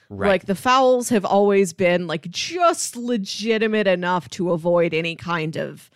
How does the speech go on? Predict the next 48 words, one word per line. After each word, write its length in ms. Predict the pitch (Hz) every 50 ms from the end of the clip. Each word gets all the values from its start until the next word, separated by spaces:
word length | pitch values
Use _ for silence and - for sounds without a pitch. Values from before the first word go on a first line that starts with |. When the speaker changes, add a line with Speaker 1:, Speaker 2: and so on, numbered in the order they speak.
| _ _ _ _ _ _ _ -
Speaker 2:
persecution 920 | - 196 185 160 - - 165 - - 175 170 170 - - 175 165 156 135 -
from 200 | - 175 175 156
the 100 | 170 160
law 340 | 160 151 147 143 135 98 127
or 140 | 151 151 156
anything 440 | 147 139 135 - - - - -
like 240 | 139 - 92 - -
that. 240 | - 147 143 - 160
They've 100 | 175 202 202
Speaker 1:
Mm-hmm. 20 | 240
Speaker 2:
always 240 | 240 220 214 196 180
had, 160 | 208 180 -
like, 160 | 175 175 160 -
secret 440 | - - 175 147 - 170 - -
shady 360 | - - 147 151 151 143 143 143
dealings. 640 | 139 139 135 - 120 - - - - - - - - _ _ _ _ _ _ _ -
And 160 | 175 180 180
his 200 | 185 180 175 170
dad 440 | - 247 247 240 247 254 254 254 254
is 180 | 202 190 180
considering 720 | - - 190 170 - - - 226 220 220 214 208 202 196 185
going 540 | - 190 180 180 180 180 175 170 170 165 165
straight. 640 | - - - - - 160 147 131 - - - - - _ _ _ _ _
And 80 | - 160
he's 120 | 160 156
like, 120 | 165 170 175
"I'm 140 | 175 170 170
gonna 200 | 185 180 190 180
do 160 | - 180 170
one 400 | 170 165 156 202 233 247 262 240
last 360 | 240 226 226 214 208 - -
criminal 360 | - 220 196 190 185 175 175 175
mission, 520 | 170 151 156 - - 170 151 151 151 151 - _ _ _ _ _
and 160 | - 165 165 147
that's 280 | 170 160 165 - -
it. 200 | 123 87 73 -
Then 140 | - 170 160
I'm 100 | 156 156
gonna 160 | 156 151 156
come 260 | 143 - 208 208 220
back, 320 | 208 196 175 165 170 160 - -
and 100 | 156 160
the 80 | 151 151
Fowles 340 | - 175 147 165 175 160
are 60 | 175 156
gonna 180 | 165 160 156 143
be, 140 | 160 156
like, 180 | 139 143 131